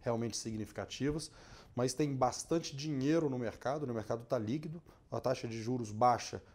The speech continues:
contribui pra que as pessoas de-, tirem o dinheiro de renda fixa e procurem investir realmente em negócios, que estimula mais a economia, gera emprego, gera consumo, só que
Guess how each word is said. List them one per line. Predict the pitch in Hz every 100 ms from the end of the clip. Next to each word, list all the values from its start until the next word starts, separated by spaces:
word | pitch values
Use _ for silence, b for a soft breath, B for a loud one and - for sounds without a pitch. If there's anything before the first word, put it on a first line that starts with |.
| B
contribui | 135 127 123 110 147
pra | 147 113
que | 117
as | 107
pessoas | 113 - 123 107
de-, | 101 107 117
tirem | - 131 131
o |
dinheiro | 110 123 113
de |
renda | 110 113
fixa | 101 117 -
e | -
procurem | 113 - 139 123
investir | 113 110 - 120
realmente | 113 117 113 123
em |
negócios, | 107 98 107 127 -
que | 107
estimula | - 107 104 107
mais | 104 101
a |
economia, | 101 101 95 117 120 - B B
gera | - 107 104
emprego, | 90 107 120 101
gera | 92 104
consumo, | 92 95 - 123 156 156 B B B B
só | - 147
que | 147 160